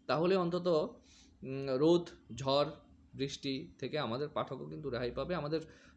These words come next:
সবচাইতে বড় কথা হচ্ছে আমাদের বইগুলিও রেহাই পাবে। আমাদের অসংখ্য বই নষ্ট হয় ধুলোবালিতে, রোদ্রে পুড়ে বই নষ্ট হয়, একইভাবে বৃষ্টিতে ভিজেও নষ্ট হয়। তো আমরা যদি পুরো মেলাটাকেই এরকম ইনডোর করে দিতে পারি, তাহলে আমাদের পাঠক একটা নতুন ধারণা, আহ, পাবে এবং,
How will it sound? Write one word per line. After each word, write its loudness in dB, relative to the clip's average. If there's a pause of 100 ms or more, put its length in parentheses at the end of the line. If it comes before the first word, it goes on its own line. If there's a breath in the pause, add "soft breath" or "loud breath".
সবচাইতে 2
বড় 4
কথা 2
হচ্ছে 0
আমাদের 0
বইগুলিও 2
রেহাই 0
পাবে। -8
আমাদের -4
অসংখ্য -4
বই -2
নষ্ট -8
হয় -8 (520 soft breath)
ধুলোবালিতে, 0 (320)
রোদ্রে 2 (160)
পুড়ে 0
বই 2
নষ্ট -8
হয়, -6 (480 soft breath)
একইভাবে 0
বৃষ্টিতে 0
ভিজেও 0
নষ্ট -2
হয়। -4 (460 soft breath)
তো -4
আমরা 2
যদি 2
পুরো 6
মেলাটাকেই 4
এরকম 0
ইনডোর -2
করে 0
দিতে -2
পারি, -4 (360 loud breath)
তাহলে 0
আমাদের -2
পাঠক -2
একটা -4
নতুন -6
ধারণা, -2
আহ, -4
পাবে -4
এবং, -4